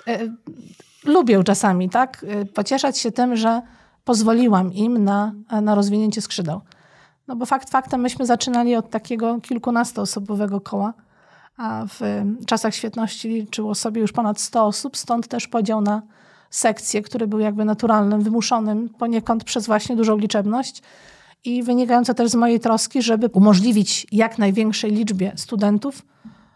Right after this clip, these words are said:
e, tą samorealizację, tak, swoich pomysłów.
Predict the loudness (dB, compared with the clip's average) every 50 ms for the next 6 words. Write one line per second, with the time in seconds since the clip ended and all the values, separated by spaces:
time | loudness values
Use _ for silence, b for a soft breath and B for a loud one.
0 | B B B _ -8 -6 -6 -6 -6 -4 -4 -2 0 0 2 2 2 2 0 2
1 | 0 0 0 0 -4 -8 -10 -10 -10 -10 -10 -12 -12 -16 -20 _ -16 -12 -6 -4
2 | -4 -4 -4 -6 -6 -2 0 0 0 0 -2 -4 -8 -10 -10 -12 -16